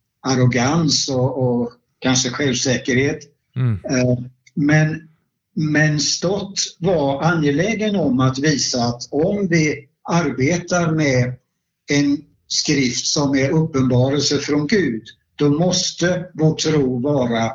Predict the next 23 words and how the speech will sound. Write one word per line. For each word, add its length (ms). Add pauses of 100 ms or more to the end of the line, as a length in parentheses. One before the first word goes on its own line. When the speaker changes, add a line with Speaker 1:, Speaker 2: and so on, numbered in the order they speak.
(180)
Speaker 1:
lärogrundad 1300 (580)
i 120
betydelsen 800
att 380
vi 240
bekänner 840 (560)
det 200
som 340
är 300 (220)
uppenbarat, 1040 (380)
men 640
vi 120
har 360
en 280 (300)
agnostisk 840
syn 360
på 160
det 240
som 300
inte 600 (120)
är 280
uppenbarat. 840 (300)
Speaker 2:
Mm. 200